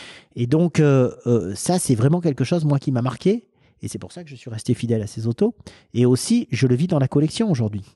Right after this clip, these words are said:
Je roule en voiture de collection tous les jours. J'ai pas de mécano. Je fais tout moi-même. Donc évidemment, elles ont chacun, euh, leur mécano attitré, hein, celui qui les connaît bien. Mais de temps en temps, je fais du préventif. J'ai un classeur là sur ma table avec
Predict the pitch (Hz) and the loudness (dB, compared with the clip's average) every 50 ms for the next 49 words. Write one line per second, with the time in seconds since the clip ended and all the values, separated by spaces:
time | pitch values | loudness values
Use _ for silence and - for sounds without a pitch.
0 | _ _ - 120 104 123 131 127 170 208 196 151 117 127 143 - 180 165 165 151 | _ _ -8 -2 0 2 2 4 4 4 2 2 2 0 0 0 0 0 0 2
1 | 160 151 147 - - 156 143 - 139 135 135 165 214 254 - _ _ _ _ _ | 0 0 0 0 -2 -2 0 0 0 2 2 0 0 -2 -6 _ _ _ _ _
2 | _ _ _ _ _ _ _ _ _ - 113 110 120 - 160 156 156 165 170 170 | _ _ _ _ _ _ _ _ _ -6 -4 -4 -2 0 0 2 2 4 2 4
3 | 185 185 190 196 196 - _ _ _ _ _ _ _ _ _ _ _ _ - - | 2 2 0 0 -4 -6 _ _ _ _ _ _ _ _ _ _ _ _ -16 -12
4 | - 123 117 143 143 156 160 170 180 180 165 127 117 _ _ _ _ _ _ _ | -12 -12 -10 -6 -6 -4 -4 -2 -4 -4 -6 -8 -12 _ _ _ _ _ _ _
5 | _ - - 120 107 117 113 113 123 135 131 165 175 160 117 117 127 120 - 143 | _ -6 -4 -2 0 0 2 2 2 2 4 4 2 2 2 2 2 2 2 0
6 | 135 - 165 160 151 131 117 117 117 120 117 120 131 120 - 127 131 135 127 113 | 2 2 2 2 4 2 2 2 0 0 -2 -2 -4 -4 -4 -4 -4 -4 -6 -8
7 | - 135 - - 208 226 208 190 185 170 - 127 120 131 131 - 113 113 - 117 | -8 -8 -4 -2 0 0 2 0 0 -2 -2 -4 -4 -4 -4 -4 -4 -4 -2 0
8 | 107 117 120 151 190 214 240 220 _ _ _ - - - - - _ _ _ - | 0 0 2 2 2 0 0 -4 _ _ _ -20 -20 -20 -20 -20 _ _ _ -2
9 | 131 131 127 - - 123 120 123 127 127 214 226 214 - - - 123 113 110 113 | 0 0 0 0 0 2 2 2 2 2 0 -2 -2 -2 -4 -4 -6 -6 -6 -8
10 | - - 139 143 165 185 180 - 240 - - - 113 123 139 139 139 - 147 143 | -2 0 0 2 2 0 0 0 0 -2 -2 -6 -8 -8 -6 -8 -6 -8 -10 -8
11 | - - 226 233 196 185 170 - 147 135 127 123 - 190 226 254 175 139 - _ | -6 -6 -6 -6 -6 -6 -4 -2 0 0 2 2 2 2 0 0 -2 -4 -6 _
12 | _ - - _ - - _ _ - 131 131 131 131 | _ -20 -20 _ -20 -20 _ _ 0 2 2 2 0